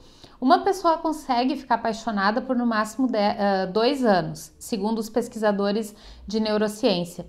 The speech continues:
porque mais do que isso acelera os ritmos cardíacos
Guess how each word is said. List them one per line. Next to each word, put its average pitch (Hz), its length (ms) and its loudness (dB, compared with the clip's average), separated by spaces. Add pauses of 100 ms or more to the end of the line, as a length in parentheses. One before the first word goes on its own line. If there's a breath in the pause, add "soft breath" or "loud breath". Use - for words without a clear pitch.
(300 loud breath)
porque 233 220 -2
mais 226 320 2
do 254 100 -6
que 262 160 -4
isso 240 560 -2
acelera 226 920 2
os 208 420 -2
ritmos 220 440 -4
cardíacos 220 920 -2